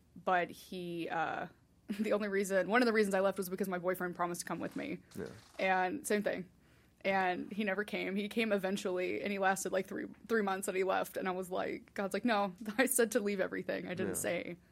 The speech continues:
Speaker 1: those things would come with you." But it's interesting how God can use,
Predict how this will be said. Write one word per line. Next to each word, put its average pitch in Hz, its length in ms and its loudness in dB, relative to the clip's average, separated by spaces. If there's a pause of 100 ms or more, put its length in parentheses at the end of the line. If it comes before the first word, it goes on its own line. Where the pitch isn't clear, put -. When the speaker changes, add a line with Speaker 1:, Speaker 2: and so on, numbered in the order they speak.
(140)
Speaker 1:
those 190 160 -2
things 180 180 -4
would 175 100 -8
come 165 140 -4
with 165 160 -8
you." - 200 -6 (680)
But 226 120 6
it's - 400 4
interesting 226 500 2
how 202 140 2
God 185 360 2
can 190 200 -4
use, 185 680 -2